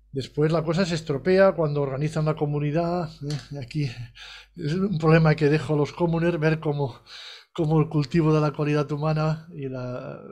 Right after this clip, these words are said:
mm, cuando se convierte en un sistema de organización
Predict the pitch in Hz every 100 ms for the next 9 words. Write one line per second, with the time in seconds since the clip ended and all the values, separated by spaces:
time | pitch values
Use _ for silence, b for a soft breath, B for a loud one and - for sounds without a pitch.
0 | 143 131 123 117 - b b b b _
1 | 151 147 160 156 143 143 160 160 160 156
2 | 151 - 156 170 165 165 160 156 147 147
3 | - 151 139 123